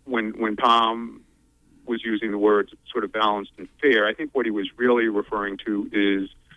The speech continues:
that there was a, a broad array of perspectives in play throughout the whole history of the project. And,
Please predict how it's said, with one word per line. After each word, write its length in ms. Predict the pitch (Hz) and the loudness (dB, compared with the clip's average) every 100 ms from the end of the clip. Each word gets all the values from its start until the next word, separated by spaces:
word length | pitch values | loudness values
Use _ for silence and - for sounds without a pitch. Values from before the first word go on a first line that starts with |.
| - - _ _ _ - 101 | -20 -20 _ _ _ 0 4
that 320 | 101 101 - _ _ _ _ _ - | 4 2 -2 _ _ _ _ _ -2
there 100 | 113 | 2
was 220 | 110 107 | 2 2
a, 300 | 107 98 101 - - _ - | 0 0 -2 -6 -16 _ -12
a 40 | 110 | -12
broad 880 | 104 120 120 127 135 139 135 131 - | -6 -2 2 2 2 0 -2 -4 -6
array 440 | 113 107 123 123 117 | -6 0 0 2 0
of 160 | 104 | -4
perspectives 840 | - 123 - 135 123 - 104 95 - - 110 | -8 -8 -6 -6 -6 -6 -4 -4 -6 -16 -12
in 160 | 104 | -12
play 600 | - 101 92 92 95 98 - - - - - 349 311 - - - - | -4 -2 0 -2 -6 -10 -14 -20 -20 -16 -8 -8 -8 -14 -20 -20 -4
throughout 340 | 139 127 123 - | 4 4 4 -4
the 80 | |
whole 320 | 110 160 135 117 | -2 0 0 0
history 440 | 151 - 107 101 | -6 -6 -6 -4
of 120 | 98 | -4
the 60 | - | -6
project. 540 | - 117 117 - - - _ _ - - - - 120 | 0 2 2 -2 -10 -12 _ _ -20 -20 -20 -10 0
And, 320 | 117 110 | 2 2